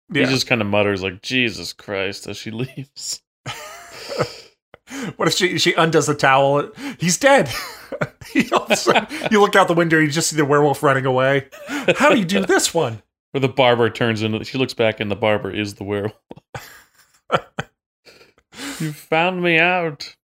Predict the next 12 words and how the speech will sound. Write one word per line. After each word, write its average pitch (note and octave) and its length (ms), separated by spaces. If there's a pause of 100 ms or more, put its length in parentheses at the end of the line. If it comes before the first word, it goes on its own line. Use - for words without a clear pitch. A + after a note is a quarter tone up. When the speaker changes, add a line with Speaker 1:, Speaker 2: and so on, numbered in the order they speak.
(540)
Speaker 2:
He's C#3 200
been E3+ 180
poisoned. F#3+ 580 (540)
Speaker 1:
<laughs> - 260 (1000)
Speaker 2:
Uh, C#3 420
so D3+ 680 (420)
after, F3+ 420
like, D#3 160
she - 140
walks F#3 340
into D#3+ 220
other D#3 400